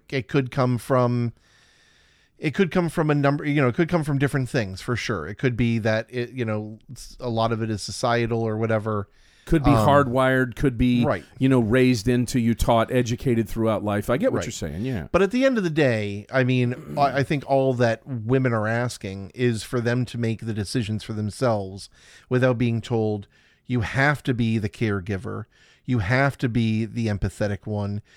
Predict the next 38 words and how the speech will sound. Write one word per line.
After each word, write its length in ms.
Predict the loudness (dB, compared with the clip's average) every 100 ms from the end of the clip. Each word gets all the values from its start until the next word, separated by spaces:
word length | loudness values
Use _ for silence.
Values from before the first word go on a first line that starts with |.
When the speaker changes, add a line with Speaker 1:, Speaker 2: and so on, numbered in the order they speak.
| -20 _
Speaker 1:
You 120 | -4
have 360 | 0 2 0 0
to 100 | -2
be 220 | 0 0
the 140 | -2
one." 440 | -2 -2 -2 -4 -6 -2
Oh, 200 | 0 0
Jesus 480 | 0 -2 -2 -6 -16
Christ. 580 | -6 -2 -2 -6 -12 -4
Speaker 2:
Or 100 | -2
shit, 260 | 0 2
or 100 | 4
even 380 | 4 6 4 2 -2 _ 2
that 220 | 2 4
you 120 | 2
have 360 | 2 0 0 -2
to 80 |
be 140 | 0 0
cold 680 | 2 4 6 6 4 0 -10 _ _ -2
and 300 | 0 2 2
turn 240 | 2 4
this 160 | 2 2
person 380 | 2 2 0
away. 560 | 0 2 2 2 0 -4
I 80 | 0
mean, 160 | 0 0
it 100 | 2
could 200 | 2 6
go 180 | 4 6
both 220 | 4 0 0
Speaker 1:
Oh, 100 | 2
I 100 | 2
Speaker 2:
sides. 120 | 4 4
Speaker 1:
mean, 180 | 2
and 220 | 2 0 0
same 180 | 0
thing 140 | 2
Speaker 2:
Whi-, 40 | 6